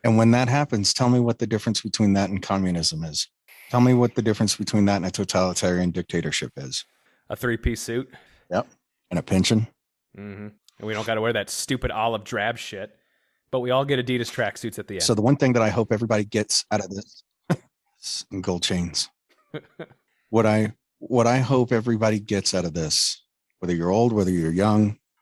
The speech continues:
Speaker 1: whether you're in the next generation or our generation, realize something. When I say, when, when you start hearing people talk about the M S M, mainstream media, I hope you understand that that's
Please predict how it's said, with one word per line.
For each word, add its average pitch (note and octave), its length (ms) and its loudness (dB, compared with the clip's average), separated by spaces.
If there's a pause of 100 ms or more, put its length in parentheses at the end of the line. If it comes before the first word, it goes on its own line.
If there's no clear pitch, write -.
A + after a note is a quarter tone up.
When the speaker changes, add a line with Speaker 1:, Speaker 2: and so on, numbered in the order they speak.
(160)
Speaker 1:
whether F#2 160 0
you're E2+ 120 0
in E2+ 120 0
the F2 60 0
next A#2 240 0
generation G2+ 520 2
or C#2+ 100 -6
our F#2+ 160 0
generation, F2 720 0 (380)
realize F#2+ 440 2
something. - 460 -4 (300)
When F#2 140 0
I F#2+ 120 4
say, A#2+ 440 4 (280)
when, G2 260 2
when G2+ 200 2
you A2 100 4
start C3+ 260 0
hearing A2 280 -2
people G#2+ 240 -6
talk G2 240 -2
about F#2 300 0
the - 160 -8
M D3 140 6
S D#3+ 200 2
M, F#2 380 -2 (320)
mainstream E3 560 4
media, G#2+ 360 2 (380)
I F2 80 -12
hope A2+ 260 0
you C#3+ 140 6
understand G#2 720 2 (400)
that F#2 120 -10
that's G#2 320 0